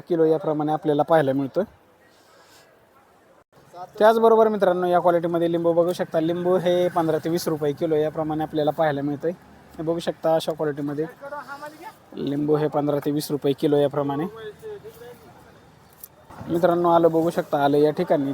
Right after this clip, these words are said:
तीस पासून ते साठ रुपयांपर्यंत किलो याप्रमाणे आपल्याला पाहायला मिळतंय. अशा वेगवेगळ्या क्वालिटीमध्ये आलं बघू शकता तुम्ही,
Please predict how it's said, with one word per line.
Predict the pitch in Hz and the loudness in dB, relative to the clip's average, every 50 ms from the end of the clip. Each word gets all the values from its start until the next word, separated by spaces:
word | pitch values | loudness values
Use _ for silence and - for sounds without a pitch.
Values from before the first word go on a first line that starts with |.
| - - | -4 -4
तीस | 160 160 | -4 -4
पासून | - - 170 170 - 160 135 131 | -2 0 0 0 0 -2 -8 -8
ते | 135 135 151 | -6 -6 -6
साठ | - - 160 147 - | -2 -2 -2 -2 -2
रुपयांपर्यंत | 160 147 - 156 147 151 147 160 151 151 151 147 160 143 - | -4 -4 -2 -2 -2 -2 -2 -2 -2 -2 -4 -4 -6 -6 -4
किलो | 170 160 156 | -2 0 2
याप्रमाणे | 156 160 160 156 165 156 151 151 151 156 | 4 4 2 2 0 -4 -4 -2 -4 -4
आपल्याला | 160 - 151 147 143 143 | -4 -4 -4 -4 -4 -2
पाहायला | 143 156 151 143 143 143 | -2 -4 -4 -4 -4 -6
मिळतंय. | 143 147 147 143 139 156 165 - - - - - - - - - - - - - - - | -4 -6 -6 -6 -6 -8 -10 -10 -14 -20 -20 -20 -20 -20 -20 -20 -20 -20 -20 -20 -14 -10
अशा | - 143 - - 170 165 165 165 165 | -8 -8 -2 2 4 4 6 4 4
वेगवेगळ्या | 160 160 156 151 151 151 151 156 147 | 2 2 0 0 0 -2 -2 -2 -4
क्वालिटीमध्ये | 143 - 151 147 139 139 143 143 143 143 147 147 | -4 -6 -6 -6 -6 -8 -8 -8 -2 0 0 0
आलं | 143 143 147 147 | 0 0 -2 -2
बघू | 147 151 147 151 | -4 -4 -4 -4
शकता | 139 156 - - 139 | -6 -8 -8 -8 -10
तुम्ही, | 135 143 139 139 135 | -10 -8 -10 -12 -12